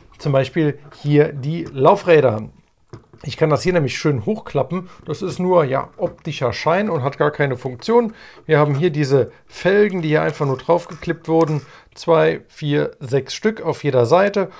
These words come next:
Und dann hier die Teile, die in das C-Klemm reinkommen und dann hier aussehen, als würden die hier diese Räder miteinander verbinden, als wäre das die Aufhängung. Aber wir haben hier natürlich keine Aufhängung, keine Federung, kein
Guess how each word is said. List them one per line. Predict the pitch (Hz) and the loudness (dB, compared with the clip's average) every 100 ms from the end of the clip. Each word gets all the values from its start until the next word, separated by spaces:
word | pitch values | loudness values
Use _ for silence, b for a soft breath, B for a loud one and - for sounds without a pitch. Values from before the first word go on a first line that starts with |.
| B B | B B
Und | 175 160 | -2 2
dann | 143 | 2
hier | 147 | 0
die | 156 | -4
Teile, | 147 127 139 151 | -2 4 4 2
die | 135 143 | -2 -2
in | 131 | -2
das | 117 | -4
C-Klemm | - 214 202 175 | -6 -2 0 2
reinkommen | 156 170 160 170 170 151 B B B | 4 2 2 0 0 -2 B B B
und | 160 | 0
dann | 151 120 | 2 2
hier | 139 | 2
aussehen, | 135 139 135 147 123 B B | 2 0 0 -2 -2 B B
als | 139 - 127 | -6 -6 2
würden | 147 156 139 | 2 4 0
die | 139 120 | -4 -4
hier | 131 | -2
diese | 123 120 120 107 | -2 -2 0 2
Räder | 123 151 151 135 B B | 2 2 2 0 B B
miteinander | 147 135 139 139 131 | -2 0 0 2 0
verbinden, | - 120 185 208 165 | 0 -2 0 0 0
als | 151 - 156 | -2 -2 0
wäre | |
das | 147 123 | 0 0
die | 147 | -2
Aufhängung. | - 165 - 160 160 147 | 0 0 0 -2 0 -2
Aber | 139 131 123 107 | 0 2 0 0
wir | 127 107 | -4 0
haben | 117 | 0
hier | 127 | 0
natürlich | 120 - 120 107 | -4 -4 -8 -6
keine | 123 120 | -4 -2
Aufhängung, | 135 - 139 139 | -2 -4 -4 -4
keine | 131 143 127 | -4 -6 -4
Federung, | 147 151 135 139 B B B - | -2 0 0 -2 B B B -14
kein | - 123 143 | -4 -2 -2